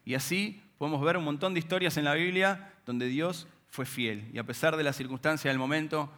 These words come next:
a pesar del episodio que estaban viviendo, había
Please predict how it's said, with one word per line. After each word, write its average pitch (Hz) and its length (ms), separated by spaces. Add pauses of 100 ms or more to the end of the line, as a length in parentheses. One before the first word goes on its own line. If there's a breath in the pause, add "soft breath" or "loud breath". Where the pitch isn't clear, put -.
(120)
a - 60
pesar 135 260
del 131 140
episodio 147 440
que 135 60
estaban 139 240
viviendo, 151 480 (840 soft breath)
había 135 580